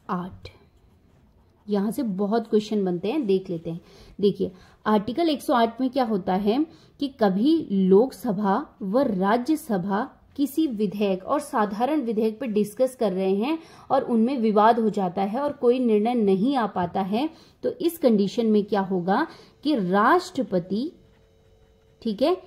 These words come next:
एक संयुक्त बैठक बुलाते हैं, ठीक है, एक ज्वाइंट मीटिंग बुलाते हैं, संयुक्त बैठक को बुलाते हैं, ठीक है। आर्टिकल एक सौ आठ में क्या है? संयुक्त बैठक है। इस संयुक्त बैठक को, अ, बुलाते हैं और इसमें ये विधेयक रखा जाता है जिस पे विवाद हुआ था।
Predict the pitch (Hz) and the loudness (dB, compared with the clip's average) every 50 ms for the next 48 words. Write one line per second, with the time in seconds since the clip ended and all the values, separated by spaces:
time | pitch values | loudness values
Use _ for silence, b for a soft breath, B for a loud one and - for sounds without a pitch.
0 | B B B _ 226 277 339 339 - - _ _ _ _ _ - - - - 269 | B B B _ 4 4 4 0 -2 -10 _ _ _ _ _ -20 -12 -4 2 6
1 | 320 359 359 359 - - 220 214 196 190 - 208 185 175 170 170 156 143 135 - | 6 6 6 6 2 0 2 2 0 0 -2 -4 -6 -4 -2 -2 -2 -4 -6 -10
2 | - - 147 165 165 - _ - 233 208 - 294 - - 262 240 214 190 220 226 | -16 -16 -16 -18 -18 -20 _ -12 -10 -8 -6 -8 -6 -4 -4 -4 -4 -2 0 2
3 | 214 220 262 277 262 220 190 175 240 277 302 240 202 190 180 175 180 175 - 208 | 2 4 4 4 4 2 2 0 0 0 0 2 2 2 2 2 0 0 -2 -4
4 | 226 233 233 247 320 339 B B B B B B B B _ - - 233 208 220 | -2 -2 -2 -4 -4 -6 B B B B B B B B _ -6 0 2 2 2
5 | 254 247 - 247 185 185 180 185 185 214 208 196 - 185 175 170 165 120 - - | 2 0 -4 -2 0 0 0 0 0 -4 -6 -4 -4 -4 -2 -2 -2 -4 -4 -8
6 | - 135 165 185 - - 226 214 - 311 359 381 392 - 214 185 - 208 190 240 | -12 -12 -12 -12 -10 -10 -10 -8 -6 -6 -6 -6 -4 -4 -6 -4 -4 -4 -2 -2
7 | 233 214 214 208 - 240 220 214 202 - 233 226 214 240 226 220 233 302 392 - | -2 -2 -2 -2 -4 -2 -2 -2 -4 -4 -6 -6 -4 -4 -4 -2 -2 -4 -4 -6
8 | - _ - - - 233 233 254 247 - - 190 175 165 156 - 175 185 - - | -8 _ -18 -8 -4 -2 -2 -2 -4 -4 -4 -4 -4 -4 -6 -8 -12 -14 -16 -16
9 | - b b b b b b b b b b - 302 339 330 - 294 254 262 277 | -18 b b b b b b b b b b -2 -2 -2 0 0 0 0 0 0
10 | 269 294 233 220 208 208 226 240 247 - - 277 240 214 208 196 220 220 214 208 | -2 0 2 4 4 4 2 -2 -4 -4 -4 -4 -4 -4 -2 -2 0 0 0 2
11 | 190 202 202 185 180 185 185 220 240 240 277 330 359 - 233 220 220 220 - - | 2 2 4 4 2 2 2 0 0 2 0 -2 -2 0 -2 -2 -2 -4 -6 -4
12 | 247 254 277 294 294 220 190 196 196 220 254 285 285 240 202 202 202 - 226 220 | -4 -2 -2 0 0 0 0 0 0 0 -2 -2 -2 -2 -4 -4 -2 -2 -2 -2
13 | 208 214 190 180 190 208 254 294 247 247 240 - - 302 285 226 220 208 202 202 | 0 0 -2 -2 -2 -2 -4 -4 -4 -6 -10 -8 -6 -4 -2 0 0 2 2 2
14 | 202 185 165 170 175 165 160 160 - 175 190 - | 0 0 -2 -4 -4 -4 -4 -6 -8 -10 -12 -12